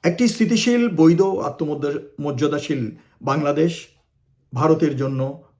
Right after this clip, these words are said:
ঝুঁকি নয়, বরং পূর্বাঞ্চলীয় দক্ষিণ এশিয়ায় ভারতের সবচেয়ে নির্ভরযোগ্য কৌশলগত অংশীদার হতে পারে, যদি ভারত তাদের, আহ, পররাষ্ট্রনীতি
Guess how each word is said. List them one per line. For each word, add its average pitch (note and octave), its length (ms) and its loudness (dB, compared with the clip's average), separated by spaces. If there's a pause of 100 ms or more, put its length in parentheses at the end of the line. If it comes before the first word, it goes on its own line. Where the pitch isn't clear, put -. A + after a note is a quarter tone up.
(120)
ঝুঁকি - 260 -6
নয়, A#2+ 240 -6 (240)
বরং C#3 400 -4 (360)
পূর্বাঞ্চলীয় D#3+ 720 2
দক্ষিণ F3+ 540 -2 (140)
এশিয়ায় C3+ 460 2
ভারতের D#3+ 380 2
সবচেয়ে - 540 -6 (260)
নির্ভরযোগ্য D3 640 2
কৌশলগত C3 760 -4 (220)
অংশীদার C3+ 480 -6 (600)
হতে - 220 2
পারে, - 220 -10 (360)
যদি C3+ 320 -4 (280)
ভারত D3 400 0 (260)
তাদের, B2 340 -2 (680)
আহ, - 260 -12 (840)
পররাষ্ট্রনীতি C3 840 0